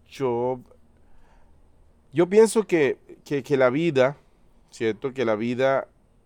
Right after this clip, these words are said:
cada quien vive su vida a su misma velocidad, a su propia velocidad.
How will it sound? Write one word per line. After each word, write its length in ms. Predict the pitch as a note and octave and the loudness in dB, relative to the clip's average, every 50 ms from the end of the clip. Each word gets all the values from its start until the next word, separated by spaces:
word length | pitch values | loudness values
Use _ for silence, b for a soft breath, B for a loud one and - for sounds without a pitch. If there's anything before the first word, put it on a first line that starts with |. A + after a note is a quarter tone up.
| _ _ _ - | _ _ _ -18
cada 220 | - B2+ C3 C#3+ C3+ | -14 -14 -12 -12 -12
quien 240 | - - D3 C#3 | -10 -8 -8 -8
vive 220 | C3+ C#3 C3+ C#3+ C3+ | -6 -6 -6 -8 -8
su 160 | - - A#2+ | -10 -10 -10
vida 360 | A#2 A#2 A#2+ B2 B2+ B2+ B2 | -8 -6 -4 -2 0 0 0
a 60 | A#2+ | -2
su 180 | A#2 - - A2 | -4 -8 -14 -12
misma 320 | A2 A2+ B2 A#2+ B2+ C3+ B2+ | -10 -8 -8 -8 -8 -6 -4
velocidad, 500 | A#2 G#2+ G2+ F#2+ - - G#2 G2+ G#2 A#2 | -4 -4 -4 -6 -10 -10 -6 -4 -4 -4
a 60 | A#2+ | -4
su 160 | - - A2 | -6 -12 -12
propia 360 | - - F#3+ F3+ - - G#2+ | -8 -6 -6 -4 -4 -4 -4
velocidad. 400 | F#2+ F2 D#2+ E2 - - - - | -4 -6 -8 -10 -14 -16 -18 -18